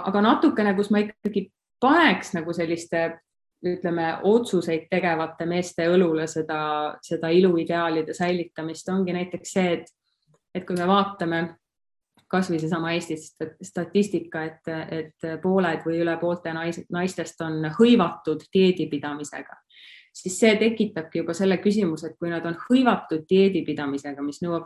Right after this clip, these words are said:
väga palju ressurssi, aega, raha, energiat, siis, siis millega nad ei ole hõivatud? Millest see neid eemale hoiab? Mille arvelt nad on hõivatud dieedi pidamisega?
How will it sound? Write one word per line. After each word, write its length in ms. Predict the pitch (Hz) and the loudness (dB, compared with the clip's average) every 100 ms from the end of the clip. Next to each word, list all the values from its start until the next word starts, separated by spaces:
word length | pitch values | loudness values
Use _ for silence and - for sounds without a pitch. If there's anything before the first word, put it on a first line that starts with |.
| 185 | 0
väga 160 | 196 | 0
palju 320 | 190 185 175 | 2 2 2
ressurssi, 640 | 165 - 170 165 - - 147 151 | -2 -4 -4 -4 -6 -10 -8 -6
aega, 520 | 170 185 185 175 175 170 180 - | 0 2 2 2 -2 -4 -6 -8
raha, 320 | 160 160 165 156 156 160 | -6 -4 -4 -4 -6 -6
energiat, 640 | 151 147 147 143 - _ _ _ _ - _ _ | -6 -4 -6 -10 -14 _ _ _ _ -20 _ _
siis, 420 | - 190 185 - - - | -4 0 0 -2 -14 -8
siis 240 | - 202 | 0 4
millega 380 | 233 277 247 208 | 6 8 6 4
nad 160 | 208 208 | 2 4
ei 100 | 220 | 4
ole 220 | 277 269 190 | 4 4 2
hõivatud? 600 | 165 151 143 - - - _ 202 | 0 -4 -8 -10 -16 -16 _ 2
Millest 320 | 269 262 - | 4 4 2
see 100 | 233 | 2
neid 160 | 214 202 | 4 6
eemale 360 | 226 196 147 139 | 4 4 0 -6
hoiab? 340 | 151 143 143 - | -8 -8 -8 -2
Mille 240 | 220 262 240 | 2 6 6
arvelt 540 | 262 277 170 143 139 165 | 6 4 2 0 -4 -6
nad 140 | 160 | -2
on 140 | 180 185 | 0 6
hõivatud 540 | 208 175 156 - 147 - | 6 6 0 -10 -8 -2
dieedi 320 | 165 160 147 | 0 0 -2
pidamisega? 680 | 147 143 139 139 143 - | -4 -6 -8 -8 -12 -16